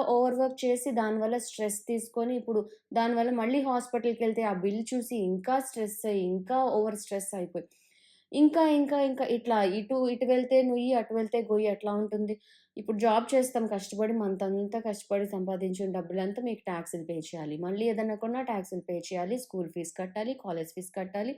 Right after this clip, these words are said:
ఇక్కడికి వెళ్ళాలి, అక్కడికి వెళ్ళాలి, అదంతా అయిపోయింది అనుకోండి. ఇంత భారం మోస్తున్న వాళ్ళు హెల్దీగా ఉంటారంటారా? టైంకి తినగలుగుతారా? so వాళ్ళకి ఏదో హెల్త్ ప్రాబ్లం వస్తది. అక్కడికి వెళ్తే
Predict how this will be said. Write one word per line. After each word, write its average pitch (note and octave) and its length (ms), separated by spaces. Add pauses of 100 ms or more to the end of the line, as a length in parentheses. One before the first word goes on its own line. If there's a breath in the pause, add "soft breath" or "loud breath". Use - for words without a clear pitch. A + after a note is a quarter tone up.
(540 soft breath)
ఇక్కడికి A#3+ 440
వెళ్ళాలి, A3+ 440
అక్కడికి G#3+ 380
వెళ్ళాలి, A3 420
అదంతా G#3 400
అయిపోయింది G#3+ 380
అనుకోండి. G#3+ 360
ఇంత A#3+ 300 (100)
భారం A3 360
మోస్తున్న A3+ 460
వాళ్ళు G#3 300
హెల్దీగా G3 480
ఉంటారంటారా? F3+ 800
టైంకి F#3+ 380
తినగలుగుతారా? F#3 680 (460 soft breath)
so - 140
వాళ్ళకి B3+ 340
ఏదో A#3 180
హెల్త్ G#3 280
ప్రాబ్లం G3 280
వస్తది. F3+ 280
అక్కడికి G3+ 340
వెళ్తే G#3 280